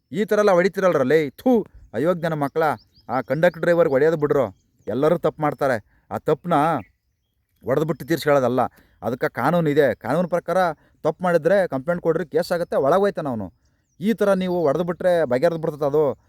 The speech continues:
ಆ, ನೀವು ಒಳಗೆ ಹೋಗ್ಬಿಡ್ತೀರ, ಅವ್ನು ಏನಾರ ಸ್ಟ್ರಾಂಗಾಗಿ ಕಂಪ್ಲೇಂಟ್ ಕೊಟ್ರೆ. ಕೆಲ್ಸದ ಮೇಲೆ ಕಂಪ್ಲೇಂಟ್ ಕೊಡಬಾರ್ದು, ಹೊಡಿಬಾರ್ದು, ಗೊತ್ತಾಯ್ತಾ? ಏನೋ ಮಾನವೀಯತೆಯಿಂದ ಬಿಟ್ಟವ್ರೆ, ಇಲ್ಲಾಂದ್ರೆ ನಿಮ್ ಊರಿಗೆ ಬಸ್ಸೇ ಬರಲ್ಲ.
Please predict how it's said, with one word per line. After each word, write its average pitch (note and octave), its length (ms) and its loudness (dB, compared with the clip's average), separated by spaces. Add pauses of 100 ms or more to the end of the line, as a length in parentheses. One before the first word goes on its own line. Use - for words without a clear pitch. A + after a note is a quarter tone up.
(520)
ಆ, D#3 160 -4
ನೀವು E3+ 240 2
ಒಳಗೆ F#3+ 180 4
ಹೋಗ್ಬಿಡ್ತೀರ, F3 380 -2
ಅವ್ನು D#3 180 -2
ಏನಾರ D#3+ 180 -8
ಸ್ಟ್ರಾಂಗಾಗಿ D3 400 -6
ಕಂಪ್ಲೇಂಟ್ C#3 320 -8
ಕೊಟ್ರೆ. B2+ 300 -4 (380)
ಕೆಲ್ಸದ C3+ 260 -2
ಮೇಲೆ F3 440 2 (320)
ಕಂಪ್ಲೇಂಟ್ C3+ 280 -6
ಕೊಡಬಾರ್ದು, C#3+ 440 0 (340)
ಹೊಡಿಬಾರ್ದು, E3 480 4
ಗೊತ್ತಾಯ್ತಾ? C#3+ 720 -4 (300)
ಏನೋ D#3 160 -4
ಮಾನವೀಯತೆಯಿಂದ D#3+ 540 0
ಬಿಟ್ಟವ್ರೆ, D#3+ 400 2
ಇಲ್ಲಾಂದ್ರೆ D3+ 440 2 (280)
ನಿಮ್ C#3+ 140 -4
ಊರಿಗೆ D#3+ 200 2
ಬಸ್ಸೇ D#3 360 2
ಬರಲ್ಲ. F3+ 260 4